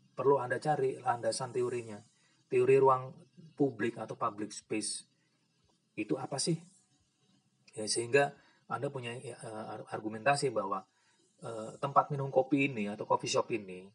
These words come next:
itu Anda anggap sebagai ruang publik. Eh, ya, ya, apa dasarnya gitu? Siapa yang mengatakan itu? Yang sama dengan Mbak Rizky juga. Siapa yang mengatakan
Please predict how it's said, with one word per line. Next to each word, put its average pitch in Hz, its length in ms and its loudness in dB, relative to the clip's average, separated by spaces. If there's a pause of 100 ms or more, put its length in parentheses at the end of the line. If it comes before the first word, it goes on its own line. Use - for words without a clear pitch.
itu 127 160 4
Anda 135 280 4 (280)
anggap 110 320 0
sebagai 110 320 -8
ruang 107 120 -4
publik. 120 320 -4 (280)
Eh, 104 320 -10
ya, 101 40 -10 (760)
ya, 120 160 -2 (240)
apa 135 200 10
dasarnya 139 560 8
gitu? 101 360 -10
Siapa 160 360 6
yang 156 120 4
mengatakan 143 480 2
itu? 113 320 -6 (240)
Yang 113 240 -8
sama 127 240 -6
dengan 107 240 -8
Mbak 107 160 -6
Rizky - 240 -8
juga. 110 320 -8 (320)
Siapa 147 280 -2
yang 139 120 -4
mengatakan 123 520 -6